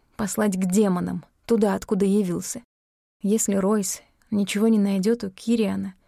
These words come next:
если он не поверит, все кончено. И будет так романтично. Последний волнующий поцелуй охваченных страстью безумцев — перед жестокой расправой.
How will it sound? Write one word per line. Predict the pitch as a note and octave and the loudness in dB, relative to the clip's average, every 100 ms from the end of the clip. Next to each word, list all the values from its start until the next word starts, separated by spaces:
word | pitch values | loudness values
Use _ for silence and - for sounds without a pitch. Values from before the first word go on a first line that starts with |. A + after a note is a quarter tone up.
| _ _ _ _ _ _ | _ _ _ _ _ _
если | G3+ F#3+ G#3+ | -6 -2 2
он | A3 G#3+ | 4 4
не | G3+ | 4
поверит, | G3+ G3+ G3 B3 A#3 - - _ _ _ _ _ - | 2 0 2 0 -2 -8 -16 _ _ _ _ _ -14
все | - C4 | -8 -8
кончено. | - G3 F#3+ G#3+ G3+ - _ _ _ _ _ - | -6 -6 -6 -8 -10 -12 _ _ _ _ _ -2
И | G#3+ | 0
будет | A3+ A3 - | 2 0 -2
так | A3+ - | -4 0
романтично. | A3+ A3+ A3 C#4+ - - G#3 _ _ _ _ _ | 0 2 0 -2 -8 -8 -10 _ _ _ _ _
Последний | G#3 - C4+ D4+ B3 | -4 0 2 4 4
волнующий | G3+ G3+ G3+ A#3+ G#3+ - | 4 2 2 2 2 -2
поцелуй | - F#3 - G3 G#3+ A#3+ | -8 -6 -4 -2 -2 -2
охваченных | F#3 F#3 G#3 - G3 F#3 | -4 -6 -6 -6 -6 -6
страстью | - G3 G#3 - - F3+ | -6 -4 -4 -6 -6 -4
безумцев — | G3 F#3 A3 B3 - - - - _ _ _ _ | -4 0 0 0 -4 -10 -20 -20 _ _ _ _
перед | A3 G3+ E3+ | 0 0 0
жестокой | F3+ - G#3 F#3+ G3 | -2 -2 -2 -4 -4
расправой. | F#3+ F3 - - G#3 G#3+ | -6 -8 -8 -10 -10 -14